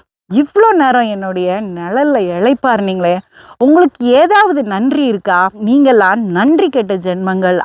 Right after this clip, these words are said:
அப்படின்னு. இவங்க ரெண்டு பேருக்குமே மனசு ரொம்ப கஷ்டமாயிருச்சு, பயமும் வந்துருச்சு. அங்கிருந்து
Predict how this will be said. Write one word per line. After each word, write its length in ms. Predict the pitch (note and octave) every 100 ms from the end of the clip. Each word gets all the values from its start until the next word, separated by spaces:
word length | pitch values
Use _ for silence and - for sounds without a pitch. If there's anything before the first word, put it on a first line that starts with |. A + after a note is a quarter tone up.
| -
அப்படின்னு. 760 | E3+ D#3+ F3 E3+ F3+ F#3+ F3 - _ _ _ _ _
இவங்க 300 | - E3 E3
ரெண்டு 440 | D3 F#3 B3+ D4 D#4
பேருக்குமே 680 | B3 G#3 G#3 G3+ F3 E3+ G#3 - _ _ _
மனசு 400 | D#3+ G3+ C4 -
ரொம்ப 280 | F3+ A3 C4+ -
கஷ்டமாயிருச்சு, 960 | G#3 - C#4 C4+ G#3+ F#3 - F3+ F#3 A3 - _ _ _ D3
பயமும் 680 | D#3 G3+ D4 D4 G#3+ G#3 E3
வந்துருச்சு. 640 | F3 E3 - F3+ E3 D#3+ - _ _ _ _ _
அங்கிருந்து 720 | F3 G#3 C#4+ D4+ A3+ A#3+